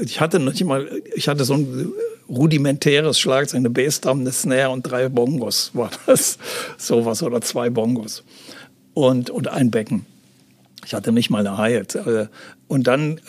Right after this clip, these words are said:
das Interessante war, dass ich dann in meiner ersten Band vorgespielt habe, in der ich, äh, dann auch der Schlagzeuger wurde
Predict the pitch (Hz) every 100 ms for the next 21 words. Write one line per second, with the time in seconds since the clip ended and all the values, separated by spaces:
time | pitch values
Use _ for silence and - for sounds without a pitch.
0 | 156 - - 123 135 123 - 117 123 143
1 | 156 135 131 131 - 127 - 131 127 123
2 | 120 123 127 135 - 160 123 123 123 160
3 | 135 151 - 143 156 156 135 139 123 117
4 | 117 - 339 392 415 151 120 123 117 120
5 | 147 117 - - - - - - - _
6 | - 131 - 131 139 - 151 143 139 151
7 | 147 151 160 160